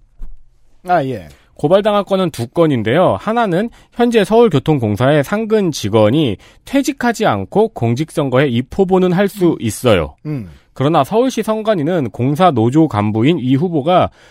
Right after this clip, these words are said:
Speaker 2: 선거법상 선거운동을 할 수 없는 자라고 판단을 해버렸습니다.
Speaker 1: 아, 그래요?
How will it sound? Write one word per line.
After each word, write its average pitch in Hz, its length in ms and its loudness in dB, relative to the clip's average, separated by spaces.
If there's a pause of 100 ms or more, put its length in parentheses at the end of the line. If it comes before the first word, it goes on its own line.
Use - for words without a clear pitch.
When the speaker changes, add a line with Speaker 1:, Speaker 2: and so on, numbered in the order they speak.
(100)
Speaker 2:
선거법상 233 800 -4
선거운동을 185 960 0
할 226 120 -2
수 220 140 -4
없는 185 420 0
자라고 160 320 2
판단을 123 520 -2
해버렸습니다. 110 800 -2
Speaker 1:
아, 160 360 2
그래요? 156 480 2